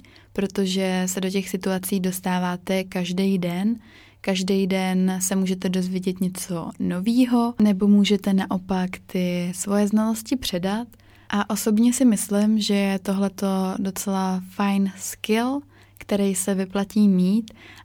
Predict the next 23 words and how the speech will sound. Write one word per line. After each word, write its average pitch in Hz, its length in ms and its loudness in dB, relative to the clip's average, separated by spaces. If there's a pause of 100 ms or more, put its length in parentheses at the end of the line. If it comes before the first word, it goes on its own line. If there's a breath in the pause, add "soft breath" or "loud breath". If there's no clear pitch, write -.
(120)
a 185 440 2
můžete 190 540 2
díky 180 340 -2
němu 175 680 2
hodně 170 500 -2
získat. 165 500 -6 (1300)
Konverzace 226 600 2
jako 247 240 0
taková 180 800 -4
je 175 440 -6
hodně 196 380 2
ošemetný 220 540 2
téma, 165 460 -2
protože 175 840 -2
zpravidla 190 920 0
jinak 190 380 -2
konverzujeme 180 680 -2
s - 140 -14
rodinou, 202 640 4 (400 loud breath)
jinak 240 280 2
konverzujeme 202 720 2
s - 120 -10
přáteli 208 720 -2